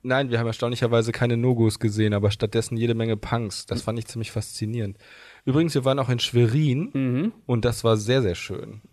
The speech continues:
Speaker 2: Ja, das hab
Speaker 1: Also,
Speaker 2: ich auch schon gehört, dass es sehr, sehr schön
Speaker 1: ich frag
Speaker 2: sein
Speaker 1: mich
Speaker 2: soll.
Speaker 1: übrigens, ich hab übrigens überlegt, dass, äh,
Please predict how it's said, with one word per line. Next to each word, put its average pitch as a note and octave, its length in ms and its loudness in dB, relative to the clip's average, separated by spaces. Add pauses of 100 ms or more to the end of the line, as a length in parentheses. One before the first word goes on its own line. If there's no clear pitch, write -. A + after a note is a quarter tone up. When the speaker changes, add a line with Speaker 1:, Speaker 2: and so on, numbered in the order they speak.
Speaker 2:
Ja, C#3 180 -4
das C#3 280 -10
hab D3+ 60 0
Speaker 1:
Also, A2 120 2
Speaker 2:
ich A#2+ 60 2
auch - 40 -4
schon A#2+ 180 -6
gehört, A2 320 -4
dass A2+ 140 -6
es - 120 -20
sehr, A#2+ 100 -4
sehr A2+ 140 -4
schön B2+ 160 0
Speaker 1:
ich A2+ 60 2
frag B2 120 2
Speaker 2:
sein A2+ 80 0
Speaker 1:
mich G#2+ 80 -2
Speaker 2:
soll. A2 80 -2
Speaker 1:
übrigens, D#3 300 -2 (720)
ich D3+ 140 2
hab D#3+ 260 -2
übrigens D3 360 2
überlegt, C#3 480 2
dass, B2+ 380 0
äh, A#2 280 4